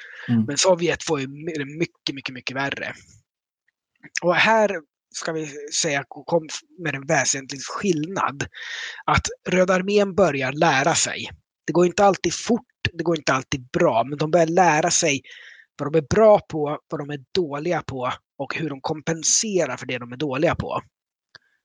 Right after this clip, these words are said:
Speaker 2: Framförallt för att kunna hantera tyskarna. Och de kommer också att lära sig efter ett tag hur de vänder en del av tyskarnas styrkor mot dem.
Speaker 1: Okej.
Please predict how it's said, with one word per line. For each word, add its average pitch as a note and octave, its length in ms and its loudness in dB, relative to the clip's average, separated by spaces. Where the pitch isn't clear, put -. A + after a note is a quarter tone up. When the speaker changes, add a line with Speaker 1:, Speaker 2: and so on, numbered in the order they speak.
Speaker 2:
Framförallt D3+ 440 4
för D3+ 80 -2
att C3+ 60 -6
kunna C#3+ 140 -6
hantera C#3 540 0
tyskarna. - 460 0
Och - 100 -4
de E3+ 140 4
kommer G#3+ 380 4
också - 280 -2
att D3 140 -2
lära C#3 380 2
sig C3 400 2
efter C3 220 -2
ett C#3 100 -8
tag C3 440 -6
hur D3 560 -2
de D#3 180 0
vänder C3 440 -2
en C3+ 120 -6
del B2+ 160 -4
av A#2 60 -4
tyskarnas - 580 0
styrkor - 920 0
mot G3+ 360 0
dem. - 160 0
Speaker 1:
Okej. C3+ 300 -4